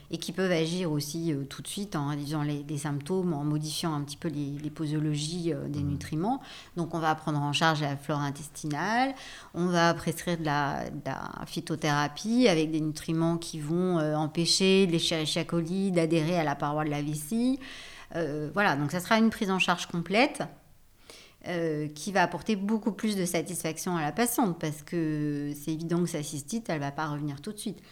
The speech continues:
Speaker 1: Et puis, on va lui donner des règles d'hygiène de vie, qui sont aussi en, en hygiène au quotidien, qui sont, euh, capitales à citer.
Speaker 2: Ah,
Speaker 1: On
Speaker 2: c'est top,
Speaker 1: n'osait
Speaker 2: ça.
Speaker 1: pas forcément dire autrefois.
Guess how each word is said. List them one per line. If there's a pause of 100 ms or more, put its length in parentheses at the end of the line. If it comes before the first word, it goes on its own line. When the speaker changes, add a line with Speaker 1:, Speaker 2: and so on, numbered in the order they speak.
(160)
Speaker 1:
Et
puis,
on
va
lui
donner
des
règles
d'hygiène
de
vie, (1120)
qui
sont
aussi
en,
en
hygiène
au
quotidien,
qui
sont,
euh, (100)
capitales
à
citer. (400)
Speaker 2:
Ah,
Speaker 1:
On
Speaker 2:
c'est
top,
Speaker 1:
n'osait
Speaker 2:
ça.
Speaker 1:
pas
forcément
dire
autrefois.